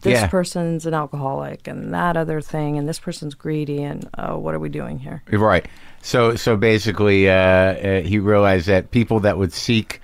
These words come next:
Speaker 2: to live on a commune in a spiritual community were fucked up.
Speaker 1: No, I think basically what he learned is human beings are the way they are.
Speaker 2: Right.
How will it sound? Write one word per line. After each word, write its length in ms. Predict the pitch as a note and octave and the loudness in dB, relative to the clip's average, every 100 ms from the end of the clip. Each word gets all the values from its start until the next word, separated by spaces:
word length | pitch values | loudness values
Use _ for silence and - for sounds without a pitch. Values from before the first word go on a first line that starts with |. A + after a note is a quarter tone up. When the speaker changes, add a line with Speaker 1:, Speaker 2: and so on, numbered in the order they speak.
| - - - - - | -20 -20 -20 -20 -2
Speaker 2:
to 100 | G2+ | 2
live 320 | G2+ A2 G#2 | 4 4 4
on 140 | G2+ | 4
a 60 | F#2 | 2
commune 520 | - G#2+ G#2 G#2 F#2 | 0 2 4 4 2
in 120 | F#2 F#2+ | 2 -2
a 40 | |
spiritual 420 | - A2 F#2+ G#2+ | 0 2 2 -2
community 440 | F#2 G2+ F#2+ F#2 F2+ | -2 2 4 4 2
were 140 | E2+ | 0
fucked 360 | - F#2 D#2 F#2+ | 0 0 0 -2
up. 220 | C#2+ - - - - - - | -4 -8 -20 -20 -20 -20 -2
Speaker 1:
No, 140 | B3+ | 2
I 80 | B3 | 2
think 240 | B3+ A#3 | 2 0
basically 560 | G#3+ A3 A3 A#3 G#3+ G#3 | 2 0 0 0 2 2
what 120 | G#3 | 2
he 100 | G3+ | 2
learned 320 | G3 A3 A#3 | 2 2 4
is 180 | G#3 F#3+ | 2 -2
human 340 | - G#3 G#3 F#3+ | -4 -2 0 0
beings 520 | F3 F3+ G3 F#3+ F3 | -2 -2 0 -2 -2
are 140 | F3+ | -2
the 100 | E3+ | 0
way 160 | E3+ E3+ | 0 0
they 180 | D#3+ E3 | 2 2
are. 360 | F3 F3 D#3+ C3+ | 4 4 4 4
Speaker 2:
Right. 340 | A#2+ G#2+ A2+ | 4 4 2